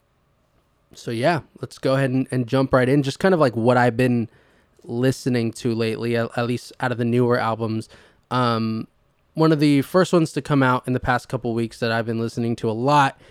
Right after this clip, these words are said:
is from an artist named, uh, Teo, uh, or Theo, however you wanna pronounce it, Colombian singer, artist, musician. Um, he's on the Misfits rep team, which is, like, Jaden's team,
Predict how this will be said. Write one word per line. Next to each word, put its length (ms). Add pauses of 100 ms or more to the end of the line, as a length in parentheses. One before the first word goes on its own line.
(240)
is 220
from 200
an 120
artist 380
named, 440
uh, 320
Teo, 520 (280)
uh, 360
or 100
Theo, 580
however 220
you 80
wanna 160
pronounce 500
it, 200
Colombian 520 (320)
singer, 460
artist, 380
musician. 520 (460)
Um, 480 (680)
he's 180
on 120
the 80
Misfits 640
rep 420
team, 300
which 160
is, 100
like, 220
Jaden's 500
team, 340